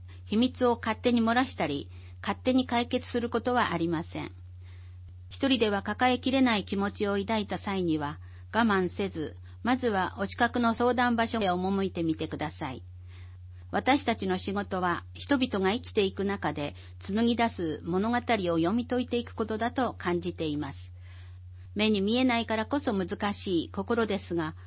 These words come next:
お子さんやそのご家族と共に悩み考えながら、子どもたちの笑顔のために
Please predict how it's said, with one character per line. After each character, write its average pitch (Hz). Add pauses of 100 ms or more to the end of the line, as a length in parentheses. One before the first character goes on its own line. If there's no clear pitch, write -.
(300)
お 151
子 220
さ 208
ん 208
や 196
そ 220
の 226
ご 220
家 269
族 254
と 214
共 220
に 156 (120)
悩 202
み 175
考 226
え 226
な 220
が 214
ら、 202 (240)
子 220
ど 262
も 277
た 247
ち 190
の 190
笑 233
顔 233
の 196
た 208
め 202
に 156